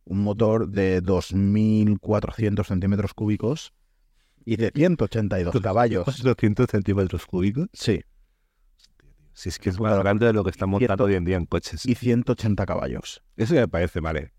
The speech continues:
Speaker 2: por lo que pesa
Speaker 1: Vale.
Speaker 2: más, pero el motor de dos mil, buah, chaval.
Speaker 1: Es, es un, es una bestia parda.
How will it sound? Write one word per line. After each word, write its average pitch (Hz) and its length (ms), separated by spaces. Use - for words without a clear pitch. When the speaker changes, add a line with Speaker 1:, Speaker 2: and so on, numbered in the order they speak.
Speaker 2:
por 78 120
lo 78 100
que 80 80
pesa 92 240
Speaker 1:
Vale. 87 80
Speaker 2:
más, 85 180
pero 78 160
el 71 60
motor 71 380
de 95 60
dos 92 200
mil, 90 400
buah, - 180
chaval. - 300
Speaker 1:
Es, - 220
es 127 160
un, 147 300
es 110 140
una 110 280
bestia 95 380
parda. 87 420